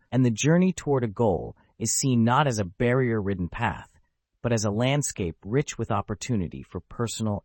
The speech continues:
evolution. In the same vein, it is within the crucible of adversity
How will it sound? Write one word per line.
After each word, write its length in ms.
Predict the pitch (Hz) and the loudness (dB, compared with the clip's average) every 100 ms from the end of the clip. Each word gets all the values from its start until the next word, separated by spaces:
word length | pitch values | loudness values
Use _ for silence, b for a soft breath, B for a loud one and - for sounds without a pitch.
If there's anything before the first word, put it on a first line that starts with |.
| - | -8
evolution. 640 | 87 87 87 82 - - _ _ _ | -8 -6 -6 -8 -12 -16 _ _ _
In 80 | 139 | 2
the 80 | 143 | 2
same 360 | - 185 220 170 | 4 4 6 4
vein, 440 | 127 80 71 90 _ _ - | 2 -2 -6 -12 _ _ -4
it 100 | 127 | -2
is 160 | 117 | 0
within 320 | 123 165 196 | -2 2 4
the 80 | 190 | 4
crucible 640 | - - 170 - 170 165 | 0 -4 -4 -2 0 0
of 100 | 151 | 2
adversity 760 | 117 98 123 131 - 80 104 | 0 0 0 0 -2 -10 -14